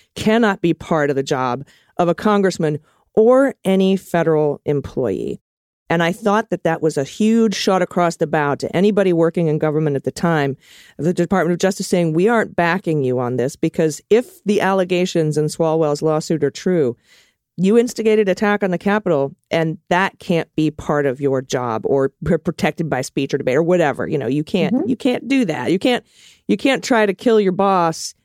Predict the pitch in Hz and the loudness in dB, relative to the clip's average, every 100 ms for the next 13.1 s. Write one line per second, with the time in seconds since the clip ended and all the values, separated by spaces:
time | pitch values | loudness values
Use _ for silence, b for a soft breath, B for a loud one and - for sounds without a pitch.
0 | - 165 - 190 180 160 165 151 90 - | -4 -4 0 0 2 0 0 -2 0 -2
1 | 226 - 196 - 320 262 277 - - 208 | -2 -4 -4 0 2 2 0 -2 -2 -2
2 | 175 214 - - _ _ _ _ - 180 | 0 -6 -6 -18 _ _ _ _ -4 0
3 | 190 156 - 175 135 - B B B B | 2 0 0 2 2 -2 B B B B
4 | B 214 214 - - - 220 - - 233 | B 2 4 2 -4 -4 -4 -2 0 0
5 | - 233 330 403 440 330 240 185 247 285 | 0 2 2 2 2 2 0 0 2 0
6 | - 285 202 - _ _ _ - 247 277 | 0 2 0 -4 _ _ _ -2 0 2
7 | 233 - 208 202 190 - _ _ _ _ | 0 2 2 2 0 -2 _ _ _ _
8 | _ - 190 277 247 233 190 185 208 202 | _ -2 0 2 0 -2 -4 0 2 2
9 | 196 190 185 - 165 - - - 175 185 | 2 0 0 -2 -4 -6 -4 0 2 2
10 | 190 165 - - 208 269 165 98 165 - | 2 0 -4 -2 0 0 -2 -4 -6 -8
11 | - _ _ _ _ - 233 - 196 170 | -12 _ _ _ _ -4 -4 0 0 2
12 | 156 151 151 127 147 135 110 - 98 175 | 0 0 -2 -4 -4 -2 -2 -2 -4 -6
13 | - | -10